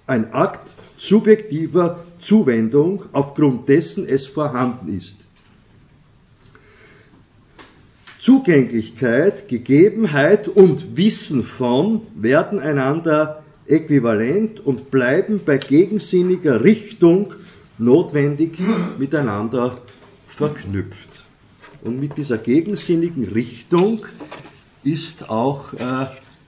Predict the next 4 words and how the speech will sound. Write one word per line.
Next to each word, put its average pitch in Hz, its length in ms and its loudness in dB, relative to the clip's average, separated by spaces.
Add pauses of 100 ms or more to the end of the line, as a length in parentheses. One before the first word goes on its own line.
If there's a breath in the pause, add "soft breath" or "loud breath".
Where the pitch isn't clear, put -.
(360)
äh, 135 280 -4 (560)
natürlich 147 340 -8
im 110 160 -8
Allgemeinen, 135 800 -4